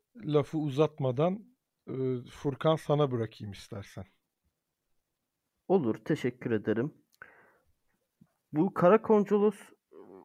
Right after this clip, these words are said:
Speaker 2: şeyini ben ilk defa duyduğum zaman, bu Karakoncolos denen varlığı ilk defa duyduğum zaman bayağı küçüktü yaşım sanırım. Çünkü şeyle beraber duymuştum.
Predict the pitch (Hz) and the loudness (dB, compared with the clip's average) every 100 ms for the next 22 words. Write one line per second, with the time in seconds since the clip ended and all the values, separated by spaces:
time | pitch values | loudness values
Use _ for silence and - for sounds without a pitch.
0 | _ _ _ _ - - 156 165 220 185 | _ _ _ _ -12 0 4 6 6 8
1 | 185 - - - 170 165 151 156 151 160 | 6 2 0 2 4 4 4 0 0 0
2 | 180 - 135 123 156 196 135 131 127 139 | 0 0 2 4 2 0 -8 -8 0 4
3 | 127 - 123 123 120 120 - 127 127 123 | 4 2 -4 -2 -4 -2 0 2 4 2
4 | 127 143 - - 135 135 131 139 139 151 | 4 2 0 -2 0 2 2 0 0 -2
5 | 139 127 139 156 131 143 143 - - - | 0 0 0 4 6 6 2 -12 -14 -2
6 | 127 98 107 - 98 104 160 - 139 127 | -2 0 -4 -6 -2 0 -2 -4 -6 -2
7 | 165 160 - - - - - 147 139 135 | -2 -2 -8 -18 -20 -12 2 6 6 6
8 | 123 104 127 123 113 117 120 110 110 101 | 6 4 2 4 4 6 4 2 -2 -4
9 | - 107 98 | -6 -8 -8